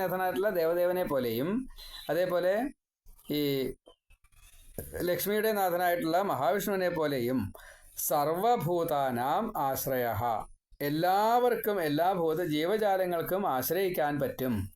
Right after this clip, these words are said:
എന്നും പറഞ്ഞു വെച്ചു. അപ്പോ പിതാമഹ സമ,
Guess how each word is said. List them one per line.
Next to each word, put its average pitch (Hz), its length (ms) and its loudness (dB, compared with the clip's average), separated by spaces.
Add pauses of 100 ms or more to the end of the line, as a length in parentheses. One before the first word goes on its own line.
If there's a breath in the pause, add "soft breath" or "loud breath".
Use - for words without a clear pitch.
(540)
എന്നും 175 280 0
പറഞ്ഞു 110 240 -2
വെച്ചു. - 160 -6 (1400 loud breath)
അപ്പോ 165 180 0 (240)
പിതാമഹ 151 480 0 (140)
സമ, 147 160 0